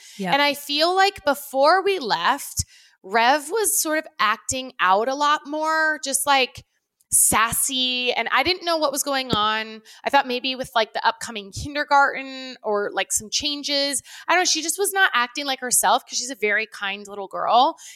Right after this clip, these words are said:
Speaker 2: and she was just acting, like, kinda sassy and spicy, and she'd have, like, screaming or tantrums or whatever more. And she was like, I think she just needed connection is what it
Speaker 1: Yeah.
Speaker 2: was, you know? And
Speaker 1: Aw.
Speaker 2: she was, like,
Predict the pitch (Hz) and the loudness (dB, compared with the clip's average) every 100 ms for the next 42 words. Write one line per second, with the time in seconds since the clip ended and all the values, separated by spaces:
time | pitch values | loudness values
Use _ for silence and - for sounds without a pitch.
0 | - 247 262 240 - 233 339 - 349 320 | -8 -4 -4 -4 0 2 2 -2 -10 -6
1 | 247 - 254 247 - 349 - - 190 196 | -8 -8 -8 -4 0 2 0 -2 -2 -2
2 | 220 226 214 208 - - 277 403 - 226 | -4 -6 -10 -4 -2 2 2 2 -2 -4
3 | 202 190 208 214 214 208 208 180 _ _ | -6 -4 -6 -6 -10 -16 -18 -20 _ _
4 | _ _ - 262 214 208 240 247 - - | _ _ -4 -4 -2 0 0 0 -2 -4
5 | - 349 339 330 302 214 196 - - - | -2 -2 -2 -4 -2 -2 -2 -6 -20 -8
6 | - 330 320 311 277 294 285 269 - - | -4 -2 -4 -4 -2 0 0 -4 -8 -18
7 | - _ _ 240 254 233 - - 285 269 | -20 _ _ -2 -2 -2 0 0 2 2
8 | 269 240 208 185 - - _ _ _ _ | 2 4 4 2 -6 -16 _ _ _ _
9 | _ - 233 294 - 247 226 214 190 - | _ -4 -4 -2 -2 -2 -4 -6 -10 -10
10 | - 214 - - _ _ _ _ 254 226 | -6 -4 -4 -6 _ _ _ _ 0 2
11 | 208 208 175 175 - - _ - 233 185 | 0 0 -2 -4 -10 -12 _ -8 -2 0
12 | 220 185 233 - 226 214 214 208 | 0 -2 -2 -2 -2 -2 -2 -2